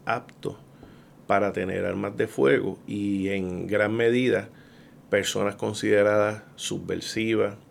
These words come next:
personas objeto de carpeteo, etcétera, etcétera, pues por lo general eran el tipo de personas que se le denegaban las, este, licencias de tiro al blanco de armas de fuego. También había un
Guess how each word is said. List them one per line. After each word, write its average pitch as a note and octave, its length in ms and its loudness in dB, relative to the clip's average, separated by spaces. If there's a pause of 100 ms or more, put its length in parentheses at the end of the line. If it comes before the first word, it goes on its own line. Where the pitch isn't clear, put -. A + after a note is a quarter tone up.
(520)
personas F2+ 460 -4
objeto G2 500 -2
de F2+ 80 -2
carpeteo, F#2+ 840 0 (200)
etcétera, F#2+ 380 -6
etcétera, - 440 -4
pues F#2 160 -10
por G2+ 100 -2
lo F#2+ 80 0
general F#2 380 -2
eran A#2+ 80 2
el A2+ 140 -2
tipo A2+ 280 0
de A#2 80 2
personas B2+ 420 0
que G2 140 -6
se - 160 -4
le F#2+ 180 -2 (440)
denegaban G#2 720 4 (840)
las, E2 960 -4 (360)
este, - 760 -6
licencias A#2 680 0
de F#2+ 140 0
tiro G2 200 2
al G#2 60 4
blanco A2 460 0
de F2 80 2
armas F#2 260 -4
de - 140 -2
fuego. - 400 -4 (440)
También G2+ 380 0
había G#2 800 2 (160)
un G2+ 640 -4